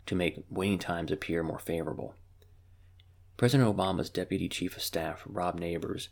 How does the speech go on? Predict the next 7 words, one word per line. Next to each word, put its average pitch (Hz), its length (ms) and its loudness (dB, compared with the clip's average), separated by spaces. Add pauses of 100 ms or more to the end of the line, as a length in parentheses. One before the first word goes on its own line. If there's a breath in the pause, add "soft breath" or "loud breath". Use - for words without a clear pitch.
reported, 85 440 2
quote, - 300 0
"significant 98 800 0
and 87 160 -6
chronic 92 400 0
system - 400 -2
failures - 680 -4